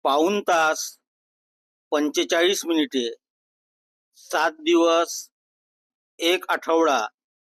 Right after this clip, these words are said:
तीस किंवा एकतीस दिवस, एक महिना,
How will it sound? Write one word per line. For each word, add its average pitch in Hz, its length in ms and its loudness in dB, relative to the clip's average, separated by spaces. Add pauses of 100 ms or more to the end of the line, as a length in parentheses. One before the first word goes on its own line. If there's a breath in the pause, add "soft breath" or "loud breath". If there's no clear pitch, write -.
(600)
तीस 202 340 -2
किंवा 175 460 2 (260)
एकतीस 180 480 -4
दिवस, 147 640 0 (720)
एक 175 300 -2
महिना, 143 460 -2